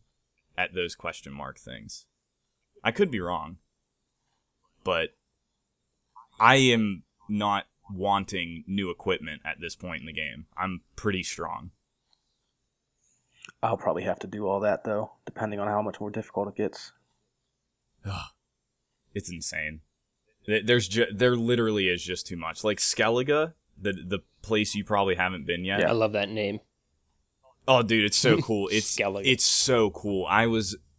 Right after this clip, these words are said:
Speaker 1: when, once I finally decided to, like, leave the main area of the game that you spend a lot of time in,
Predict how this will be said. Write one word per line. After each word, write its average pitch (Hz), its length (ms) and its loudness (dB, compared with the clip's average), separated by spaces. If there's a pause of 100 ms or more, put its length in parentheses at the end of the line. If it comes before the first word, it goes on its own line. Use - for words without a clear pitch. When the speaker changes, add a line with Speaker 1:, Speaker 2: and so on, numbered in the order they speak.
(300)
Speaker 1:
when, 113 340 2
once 120 240 0
I 151 100 2
finally 117 400 0
decided 95 580 0
to, 98 80 -8
like, 90 240 -4
leave 87 440 -6
the 90 80 -6
main 87 320 -4
area 85 360 -2
of 85 100 -6
the 85 80 -8
game 82 300 -4
that 82 100 -8
you 87 100 -10
spend 92 340 -4
a 95 60 -2
lot 92 220 2
of 90 60 -2
time 87 340 -6
in, 107 200 -6